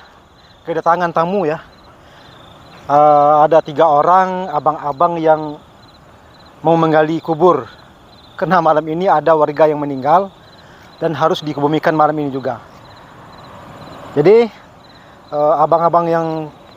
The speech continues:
tukang gali kubur tadi datang menemui saya di sini. Sekarang abang-abang tuh, mungkin kalian bisa dengar suara, eh, sedang menggali kubur di bagian depan sana. Sedangkan saya ini bagian belakang. Nanti kita ke sana, ya. Kita coba lihat,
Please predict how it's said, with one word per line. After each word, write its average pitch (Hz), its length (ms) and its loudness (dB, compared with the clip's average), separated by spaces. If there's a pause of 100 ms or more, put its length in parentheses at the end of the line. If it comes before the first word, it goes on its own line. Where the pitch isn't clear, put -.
(240)
tukang 165 320 -4
gali 156 160 0
kubur 170 320 2
tadi 175 240 -2
datang 185 400 2
menemui 160 240 -8
saya 156 240 -2
di 139 80 -14
sini. 185 400 -8 (640)
Sekarang 180 240 2
abang-abang 170 480 0
tuh, 202 160 -10 (160)
mungkin 190 400 -6
kalian 170 240 -6
bisa 160 160 -2
dengar 156 240 2
suara, 165 480 2 (800)
eh, 131 320 -6
sedang 151 320 -2
menggali 147 320 0
kubur 147 320 0
di 143 240 -4
bagian 143 480 -4 (160)
depan 160 240 -4
sana. 143 400 -6
Sedangkan 151 320 -4
saya 165 240 0
ini 185 160 -4 (240)
bagian 147 240 -2
belakang. 139 320 -2 (1120)
Nanti 208 320 0
kita 170 160 -2
ke 165 80 0
sana, 175 320 0
ya. 165 160 0 (680)
Kita - 160 -10
coba 160 320 0
lihat, 165 320 0